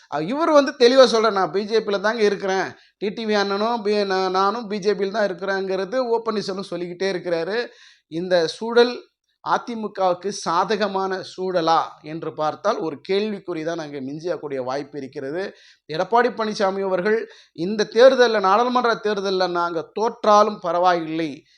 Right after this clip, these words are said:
ஆனால் எங்களுடைய இலக்கு ரெண்டாயிரத்தி இருபத்தி ஆறு சட்டமன்ற தேர்தல்ல ஆட்சி பிடிப்பது தான் அ தி மு கவின் மிகப்பெரிய ஒரு கொள்கையாக நாங்க வைத்துக் கொண்டிருக்கிறோம். அதனால, ஆ, எங்களை பொறுத்த வரைக்கும் தமிழகத்துல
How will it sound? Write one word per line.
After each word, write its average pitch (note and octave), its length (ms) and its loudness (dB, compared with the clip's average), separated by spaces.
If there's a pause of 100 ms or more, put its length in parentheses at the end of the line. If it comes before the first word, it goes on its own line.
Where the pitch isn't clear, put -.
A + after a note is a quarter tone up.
(160)
ஆனால் D#3 300 -4
எங்களுடைய D#3 440 -6
இலக்கு G#3+ 320 -4
ரெண்டாயிரத்தி G3 520 -2
இருபத்தி F3+ 380 -4
ஆறு D#3+ 260 -2 (280)
சட்டமன்ற A3 520 -2
தேர்தல்ல F3+ 500 -2 (500)
ஆட்சி G#3+ 400 2
பிடிப்பது G#3+ 500 -4
தான் A#3 260 2 (100)
அ F3+ 120 2
தி G#3 180 -10
மு G3 160 -8
கவின் E3 420 -6
மிகப்பெரிய A3+ 640 -2 (580)
ஒரு D#3+ 220 -6
கொள்கையாக A#3 680 4
நாங்க F#3+ 200 0
வைத்துக் E3 320 -6
கொண்டிருக்கிறோம். F3 600 -6
அதனால, F#3 400 0 (600)
ஆ, D3+ 80 -6 (340)
எங்களை A3 300 4
பொறுத்த C#4 340 2
வரைக்கும் C4+ 420 2
தமிழகத்துல A3+ 640 2